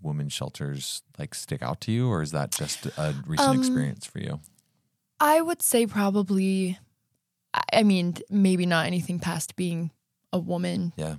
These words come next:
Speaker 2: myself.
Speaker 1: Right.
Speaker 2: And, um, that phrase knock,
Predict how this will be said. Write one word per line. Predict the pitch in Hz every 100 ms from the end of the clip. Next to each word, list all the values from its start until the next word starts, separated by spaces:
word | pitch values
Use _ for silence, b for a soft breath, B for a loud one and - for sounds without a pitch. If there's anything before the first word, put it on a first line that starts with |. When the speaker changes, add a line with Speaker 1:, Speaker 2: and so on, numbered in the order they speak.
| -
Speaker 2:
myself. | - 180 170 165 185 180 175 -
Speaker 1:
Right. | 190
Speaker 2:
And, | 185 175 170 170 - - -
um, | 185 170 165 160 160 160 - _ _ _ _ _ _ _ _ _ _ _ _ _ - - _ _ _ _ _ _ _ _ _ _ _ _ _ _
that | 170 170 180 156 -
phrase | 214 190 160
knock, | 170 165 170 - -